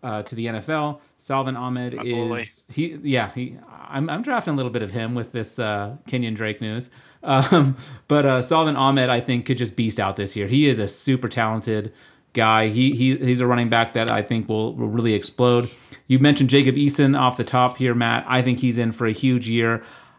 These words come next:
Speaker 1: I think we're all gonna see what we hoped Jake Browning would be. <laughs> You know, like, I'm excited that we don't have to, to, to look at Browning's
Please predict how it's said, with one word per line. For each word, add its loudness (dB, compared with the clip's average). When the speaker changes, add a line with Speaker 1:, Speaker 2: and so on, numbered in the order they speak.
Speaker 1:
I 4
think 2
we're 2
all 2
gonna -2
see -4
what -6
we -4
hoped -6
Jake -6
Browning -6
would -6
be. -2
<laughs> -8
You 2
know, -2
like, -6
I'm -2
excited -4
that -10
we -6
don't -6
have -10
to, -8
to, -10
to -10
look -12
at -12
Browning's -8